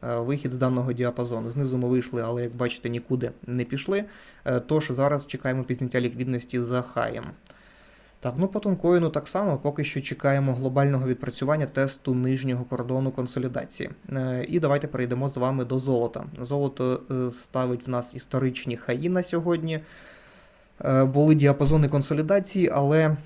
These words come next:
е, відпрацювання шортове, як бачите, ми все ж таки не підзняли лой, не відтестували нижній кордон консолідації, вистачило нам тесту там еквілібріуму, так, спустились ми до еквілібріуму і звідси вже пішли вверх. Після виходу з консолідації,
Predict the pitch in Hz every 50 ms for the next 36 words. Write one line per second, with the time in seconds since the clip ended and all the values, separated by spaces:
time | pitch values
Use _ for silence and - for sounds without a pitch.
0 | - - - 131 131 131 131 127 135 135 151 147 - - 160 147 139 135 - 147
1 | 139 - 151 131 127 120 120 123 127 131 127 - - 131 123 123 120 - - 135
2 | - 139 - 131 131 139 143 143 139 127 127 131 127 123 120 120 123 127 143 160
3 | 170 160 143 143 139 135 131 - - - - - 135 127 127 120 120 131 131 123
4 | 123 127 117 - 123 120 123 123 123 - 127 127 - 135 135 139 156 165 160 -
5 | - 139 139 135 139 135 - - 123 120 120 123 120 123 120 - 131 123 123 -
6 | - - - 123 131 131 123 - 139 147 165 196 185 180 175 170 156 139 127 -
7 | 139 139 139 131 - - 139 - - 135 127 127 131 123 123 127 120 120 - 127
8 | 123 123 123 123 120 123 139 143 135 131 135 - - 117 117 113 127 127 127 127
9 | - - _ - 123 - - 127 131 131 127 - - - 131 123 131 120 120 127
10 | - - - - - - - - 151 151 151 156 151 156 165 - 151 135 127 123
11 | - 127 123 - 127 120 120 131 127 123 117 - - 127 123